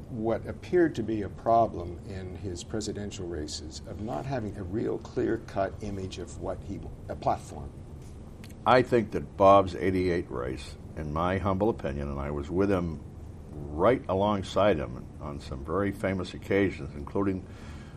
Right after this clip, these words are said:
Speaker 2: the night in the studio where, in New Hampshire, where he was talking from a hotel room to George Bush in another hotel room, a hotel room, and said to Tom Brokaw,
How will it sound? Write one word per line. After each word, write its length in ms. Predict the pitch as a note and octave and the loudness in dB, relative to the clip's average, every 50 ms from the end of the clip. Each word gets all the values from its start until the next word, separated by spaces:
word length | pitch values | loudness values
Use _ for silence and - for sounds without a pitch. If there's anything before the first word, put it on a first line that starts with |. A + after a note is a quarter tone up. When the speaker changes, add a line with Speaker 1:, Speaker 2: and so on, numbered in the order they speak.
| - - - | -14 -12 -2
Speaker 2:
the 80 | - E2+ | 0 0
night 380 | F2 F#2 G#2+ A2 A2 A2 G#2+ - | 4 8 8 10 8 8 6 2
in 100 | F2 F2 | -2 -2
the 80 | D#2 | -2
studio 580 | D2 - - C#3+ C3 A#2+ A2+ G#2 F#2+ F2 E2 E2 | -4 2 6 8 10 12 12 12 12 10 8 6
where, 460 | E2+ D#2+ E2 F2 E2 D#2 D#2 D#2 - - - - - - - - - - - - | 6 4 4 6 6 4 2 0 -2 -6 -12 -14 -12 -12 -6 -6 -6 -8 -6 -6
in 160 | F2+ F2 E2+ | -4 -2 0
New 100 | E2+ E2 | -2 0
Hampshire, 560 | D#2+ A2 B2 C3+ C3 A#2 - - E2 D#2 D#2+ | 2 4 4 4 2 0 0 0 0 2 2
where 320 | D#2 D#2 E2 E2+ D#2+ D2+ E2 | 2 2 2 2 2 2 0
he 260 | F2+ F2+ F2+ F2+ F2 | 0 0 0 0 0
was 300 | F2 E2+ D#2+ D#2+ - - | 0 0 -2 -4 -6 0
talking 380 | - A2+ A2 G#2+ - G2+ F#2+ | 4 4 4 4 4 0 -4
from 160 | F#2 G2+ F#2 F2 | -2 0 0 2
a 60 | E2+ | 4
hotel 380 | G2 F#2+ F2 C#2+ - G#2 G#2 | 4 2 2 4 4 6 6
room 260 | G#2+ G#2 G2+ G2 F#2+ F2 | 6 6 4 4 2 0
to 100 | F#2 E2 | -2 -4
George 380 | E2+ - G2+ G2 F#2+ F#2 F#2 | 0 2 4 4 4 2 2
Bush 260 | F#2+ G#2+ A2 G2+ - | 2 2 2 2 2
in 60 | G2 F2+ | -2 -2
another 260 | F2 G2 A2+ A2+ G2+ | 2 4 4 4 6
hotel 300 | F#2+ G2 F2 - G2 F#2 | 4 4 2 2 0 2
room, 260 | F2+ F2+ F2 E2+ E2+ | 2 2 0 -2 -4
a 160 | D2 - D2 | -4 -6 -4
hotel 300 | D#2+ F#2 F#2 E2+ - F#2 | -2 -2 -2 -2 -2 -2
room, 160 | F#2 F2+ F2 | 0 0 -2
and 100 | F2 E2+ | -2 -4
said 260 | D#2+ - A#2+ G#2+ G2+ F2+ | -2 2 2 2 2 0
to 60 | D#2+ | -6
Tom 320 | C#2+ - G#2 F2+ F2+ F2 | -4 -2 0 0 0 0
Brokaw, 460 | F2 G2+ G2 G2 F2+ - F2+ E2+ E2+ | 2 4 4 4 4 2 2 0 0